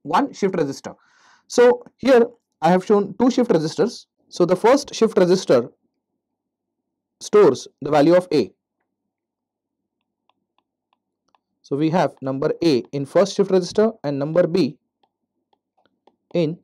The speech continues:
second shift register. We'll see how. Here A three,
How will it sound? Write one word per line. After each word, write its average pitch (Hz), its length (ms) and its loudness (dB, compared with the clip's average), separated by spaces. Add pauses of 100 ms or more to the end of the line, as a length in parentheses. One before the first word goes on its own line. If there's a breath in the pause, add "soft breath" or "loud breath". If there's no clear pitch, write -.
(140)
second 160 340 -2
shift 143 180 -8
register. 104 440 -8
We'll 135 140 -4
see 180 140 -2
how. 208 240 2 (1000)
Here 190 360 2 (1400)
A 226 140 4
three, 214 280 2